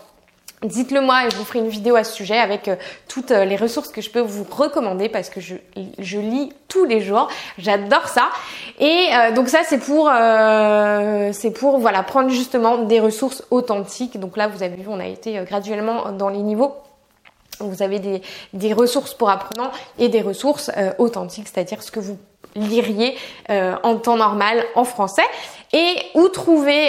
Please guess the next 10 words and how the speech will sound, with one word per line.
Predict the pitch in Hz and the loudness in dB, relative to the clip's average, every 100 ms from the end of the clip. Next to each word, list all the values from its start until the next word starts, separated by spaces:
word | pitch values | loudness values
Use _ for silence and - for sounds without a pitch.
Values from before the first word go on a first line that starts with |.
| 226 | 4
euh, | 226 | 4
les | 233 269 | 6 4
ressources ? | 233 - 294 349 - 208 | 2 2 4 4 2 -4
Je | 208 | -2
vais | 262 | 2
terminer | 254 233 233 247 | 2 4 4 2
par | 214 | 0
cette | - 190 - | -2 -4 0
cata-, | 240 240 202 180 - | 0 0 -4 -6 -4
catégorie. | - 262 269 220 202 190 285 | 0 0 0 0 2 2 0